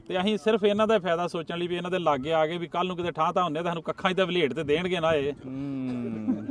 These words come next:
Speaker 2: ਸਹੀ ਆ।
Speaker 1: ਆ ਵੀ ਉੱਥੇ ਭੱਜੇ ਜਾਣਗੇ, ਮਗਰ ਭੱਜੇ ਜਾਣਗੇ, ਖਰਚਾ ਕਰਨਗੇ, ਕੰਮ ਦਿਹਾੜੀਆਂ ਭੰਨਣਗੇ, ਆਪਣਾ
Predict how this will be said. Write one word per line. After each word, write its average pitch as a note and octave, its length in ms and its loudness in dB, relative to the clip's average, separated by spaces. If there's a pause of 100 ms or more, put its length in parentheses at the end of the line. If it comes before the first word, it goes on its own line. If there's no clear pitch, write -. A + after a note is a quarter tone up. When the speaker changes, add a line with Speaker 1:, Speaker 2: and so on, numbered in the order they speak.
Speaker 2:
ਸਹੀ B2 240 0
ਆ। G#2 140 0 (420)
Speaker 1:
ਆ A3 140 10
ਵੀ C4 100 2
ਉੱਥੇ B3 200 4
ਭੱਜੇ F3+ 300 2
ਜਾਣਗੇ, A#3 300 6
ਮਗਰ G#3+ 240 4
ਭੱਜੇ G#3 200 0
ਜਾਣਗੇ, G#3 260 2
ਖਰਚਾ G3+ 360 2
ਕਰਨਗੇ, G3+ 320 2
ਕੰਮ G3 380 -2
ਦਿਹਾੜੀਆਂ F3 500 0
ਭੰਨਣਗੇ, E3+ 480 -4
ਆਪਣਾ E3 380 -4